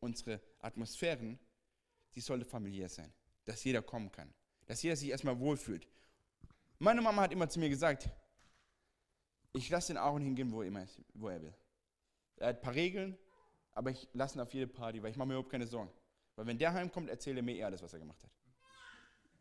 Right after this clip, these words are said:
Wisst ihr, wenn wir so eine Beziehung haben und wenn wir auf so eine, wenn wir s-, wenn wir so das schaffen, dass die Leute kommen und uns einfach erzählen, was sie machen, dann haben wir ihr Vertrauen.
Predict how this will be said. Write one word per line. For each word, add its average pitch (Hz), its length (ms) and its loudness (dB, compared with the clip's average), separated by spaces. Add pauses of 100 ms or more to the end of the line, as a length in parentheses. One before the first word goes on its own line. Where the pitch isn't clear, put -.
(2750)
Wisst 143 160 -4
ihr, 196 100 4
wenn 175 120 4
wir 151 80 4
so 214 320 2
eine 247 120 6
Beziehung 170 500 4
haben 120 300 4 (680)
und 143 100 4
wenn 170 100 6
wir 156 140 4 (180)
auf - 220 0
so 226 340 6
eine, 247 200 6
wenn 160 180 6
wir 160 60 6
s-, - 500 0 (400)
wenn 151 180 4
wir 151 80 6
so 233 640 6 (800)
das - 260 0
schaffen, 185 280 2
dass 139 140 -2
die 147 80 0
Leute 180 260 6
kommen 196 220 -4
und 147 40 -2
uns 143 80 -4
einfach 151 200 -2
erzählen, 165 260 -4
was 143 120 -4
sie 143 60 -4
machen, 147 260 -6 (1800)
dann 135 160 -2
haben 170 120 0
wir 170 80 2
ihr 147 80 0
Vertrauen. 120 440 -6